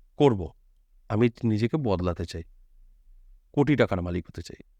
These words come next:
করবেন, দিন ভুলে যাবেন, আস্তে আস্তে আপনার মানি ব্যাগ মোটা হবে, ব্যাংক ব্যালেন্স হবে, কোটি টাকার মালিক হবেন। আজকের যে নিয়মটা বলবো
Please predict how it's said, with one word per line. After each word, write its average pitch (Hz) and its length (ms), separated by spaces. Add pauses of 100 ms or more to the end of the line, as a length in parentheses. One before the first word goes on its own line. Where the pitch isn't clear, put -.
(500)
করবেন, 151 400
দিন 113 200
ভুলে 113 260
যাবেন, 127 300 (580)
আস্তে 143 320
আস্তে 151 200
আপনার 143 220
মানি 123 240
ব্যাগ 143 220
মোটা 139 260
হবে, 127 280 (480)
ব্যাংক 117 360
ব্যালেন্স 160 360
হবে, 135 200 (520)
কোটি 151 220
টাকার 113 260
মালিক 82 300
হবেন। 85 180 (520)
আজকের 139 560
যে 120 280 (800)
নিয়মটা 135 540
বলবো 90 400